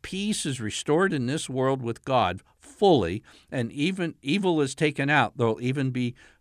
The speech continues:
peace in the natural world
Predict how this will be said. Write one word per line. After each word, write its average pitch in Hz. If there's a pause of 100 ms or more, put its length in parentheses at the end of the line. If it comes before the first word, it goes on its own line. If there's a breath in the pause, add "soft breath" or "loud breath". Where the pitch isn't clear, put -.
(280 soft breath)
peace - (380)
in 127
the 131
natural 147
world 82